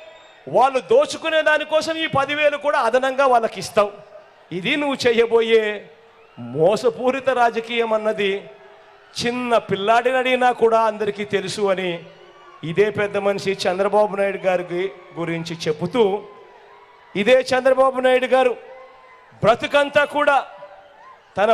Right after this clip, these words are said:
బ్రతుకంతా కూడా అబద్ధాలే పునాదులుగా, మోసాలే అలవాటుగా, వెన్నుపోట్లే తన చరిత్రగా,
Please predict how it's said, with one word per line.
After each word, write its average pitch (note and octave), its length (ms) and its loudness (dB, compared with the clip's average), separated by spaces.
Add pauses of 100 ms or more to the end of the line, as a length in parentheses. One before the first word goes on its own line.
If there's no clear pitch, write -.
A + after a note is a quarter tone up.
(100)
బ్రతుకంతా D4 560 2 (120)
కూడా D4+ 200 2 (1160)
అబద్ధాలే D4 600 2 (120)
పునాదులుగా, C#4+ 600 2 (1300)
మోసాలే D4 540 4 (140)
అలవాటుగా, D4 580 2 (1040)
వెన్నుపోట్లే D4 640 2 (120)
తన C4+ 100 2 (160)
చరిత్రగా, C#4 600 2